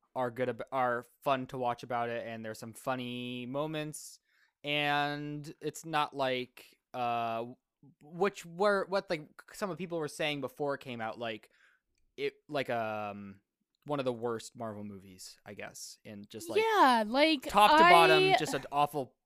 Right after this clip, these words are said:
Speaker 1: piece of entertainment. Like, I think it is a pretty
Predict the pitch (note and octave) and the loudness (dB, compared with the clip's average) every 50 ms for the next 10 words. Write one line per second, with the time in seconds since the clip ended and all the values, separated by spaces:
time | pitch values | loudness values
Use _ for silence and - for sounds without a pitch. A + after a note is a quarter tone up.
0 | _ _ - - D3 - - B2+ A#2 - - _ _ _ _ _ _ C3 B2 A#2+ | _ _ -14 -12 -8 -8 -8 -8 -10 -12 -20 _ _ _ _ _ _ -8 -8 -6
1 | A#2 A2+ - A#2+ G#2+ G#2 G2+ G2 - C3 D3+ D3+ E3 E3 D#3 A#3 A3+ G#3 - - | -8 -10 -10 -12 -12 -12 -12 -8 -6 -6 -2 0 0 0 0 -2 -4 -4 -4 -6
2 | G3 E3+ F3 E3 D#3 - - - - _ _ _ _ _ _ _ _ _ - C#3+ | -6 -4 -4 -4 -6 -8 -10 -14 -18 _ _ _ _ _ _ _ _ _ -10 -10
3 | - - - C4+ C4+ C4+ C4 B3 A#3+ A#3 A3 G#3+ G#3 G3+ G3 F#3 E3 D#3+ | -8 -4 -2 -2 0 2 2 2 2 2 2 2 2 2 0 -2 -4 -8